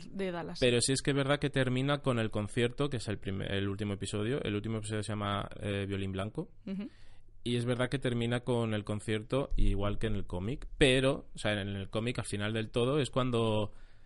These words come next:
Speaker 2: le, le, le corta la, el cuello a, a Rumor. Y,
Speaker 1: Ujú.
Speaker 2: y, y Banya, o sea, es, tiene ganas de matar a todo el mundo en el cómic, en la serie, ¿no? En la serie es más
Speaker 1: Claro.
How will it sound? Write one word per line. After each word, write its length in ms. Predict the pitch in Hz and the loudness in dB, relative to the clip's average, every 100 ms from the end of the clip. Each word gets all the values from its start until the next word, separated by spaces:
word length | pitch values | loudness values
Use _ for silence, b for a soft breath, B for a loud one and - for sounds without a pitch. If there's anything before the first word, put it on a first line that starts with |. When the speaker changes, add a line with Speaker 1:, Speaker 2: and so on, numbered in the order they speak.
| b - | b -4
Speaker 2:
le, 420 | 107 107 104 101 | 0 2 2 0
le, 560 | 101 98 95 92 92 95 | 2 2 2 0 0 -2
le 160 | 95 | -4
corta 260 | - 101 101 | -4 -4 -2
la, 340 | 95 95 92 - 101 | 0 0 -2 -4 -6
el 80 | 92 | -6
cuello 340 | 98 95 92 | -4 -2 -2
a, 280 | 92 90 87 | -2 -2 -4
a 280 | 95 - 101 | -6 -6 -6
Rumor. 380 | 95 107 143 - - - | -4 -2 -2 -4 -14 -4
Y, 100 | 107 107 | -2 0
Speaker 1:
Ujú. 440 | 107 107 113 - | 0 2 2 0
Speaker 2:
y, 120 | 110 | -2
y 20 | 101 | -2
Banya, 480 | 104 110 110 131 - | -2 0 0 -2 -2
o 40 | |
sea, 120 | - 92 | -10 -8
es, 380 | 90 - - - | -10 -8 -10 -6
tiene 220 | 95 98 | -6 -4
ganas 200 | 101 107 | -2 -2
de 60 | 117 | -2
matar 300 | 107 113 110 | -2 0 2
a 380 | 110 110 110 107 | 2 2 0 0
todo 160 | 117 | 0
el 60 | 120 | 0
mundo 340 | 117 120 180 - | 0 0 0 0
en 100 | 107 | -4
el 100 | 98 | -2
cómic, 300 | 127 117 95 | 0 0 -2
en 180 | 92 90 | -6 -6
la 200 | 90 90 | -6 -8
serie, 260 | 90 90 | -8 -8
¿no? 100 | 117 - - | -8 -10 -12
En 100 | 98 | -10
la 60 | 95 | -10
serie 200 | 95 92 | -10 -10
es 80 | - | -8
más 120 | 92 | -6
Speaker 1:
Claro. 180 | 92 | -2